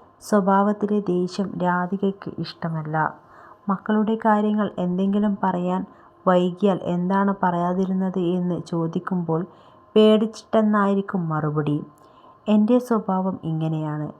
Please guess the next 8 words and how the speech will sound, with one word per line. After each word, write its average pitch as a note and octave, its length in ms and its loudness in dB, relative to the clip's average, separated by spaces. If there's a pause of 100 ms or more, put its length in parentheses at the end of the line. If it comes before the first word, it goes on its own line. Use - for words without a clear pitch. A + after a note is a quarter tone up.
ഞാനല്ല F3 580 0
തെറ്റുകാരൻ. D#3 680 -4 (640)
നിങ്ങളെന്തിനാണ് G#3 920 4
പേടിക്കുന്നത്? D#3+ 760 -4
നിങ്ങളുടെ E3+ 580 -2 (220)
സ്വഭാവത്തിൽ F3 680 -2 (560)
എന്തിനാണ് G3+ 640 4
പേടിയെന്ന E3 640 0